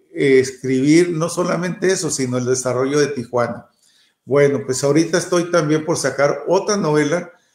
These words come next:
que es, eh, Pouilla, eh, un francés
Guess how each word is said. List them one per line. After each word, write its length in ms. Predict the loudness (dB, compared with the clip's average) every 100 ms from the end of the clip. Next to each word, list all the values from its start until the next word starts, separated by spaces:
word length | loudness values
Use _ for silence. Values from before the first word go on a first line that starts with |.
| _ _ 0
que 160 | 0
es, 180 | 2 -2
eh, 480 | 0 0 0 -4 0
Pouilla, 840 | 4 6 6 4 0 0 -2 -10 _ _ _ _ _ _ _ _ _ _ _
eh, 420 | -2 -2 -6 -18 _
un 200 | -6 -4
francés 920 | -2 -2 0 0 0 0 -4 -12 _